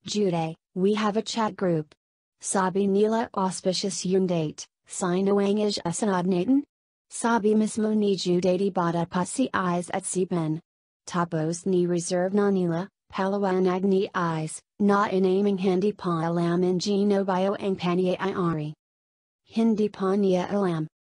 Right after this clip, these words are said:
Mamaya, sasabihin ko sa kanya, Anaya. Ayon sa actors, darating at darating din ang panahon na hihinjan na ni Ben ang kanyang kamay para sila ay makasal. It's going to happen,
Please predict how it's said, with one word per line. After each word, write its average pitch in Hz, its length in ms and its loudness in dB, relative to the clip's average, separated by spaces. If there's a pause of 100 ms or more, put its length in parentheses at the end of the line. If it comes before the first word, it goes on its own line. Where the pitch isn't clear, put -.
(160)
Mamaya, 180 680 0 (220)
sasabihin 190 1000 -2
ko 175 240 -4
sa 196 120 -6
kanya, 170 500 0 (260)
Anaya. 175 400 0 (800)
Ayon 175 320 0
sa - 160 -8
actors, 185 640 -4 (160)
darating 190 480 2
at 175 160 -4
darating 190 560 2
din 202 240 0
ang 208 240 -2
panahon 190 560 0
na 196 160 0
hihinjan 196 640 0
na 214 160 2
ni 226 240 4
Ben 214 240 2
ang 170 240 -2
kanyang 190 560 2
kamay 185 320 0
para 180 320 -2
sila 175 480 -2
ay 202 160 2
makasal. 196 560 -4 (720)
It's 185 160 -2
going 170 400 0
to 214 80 -2
happen, 180 480 -2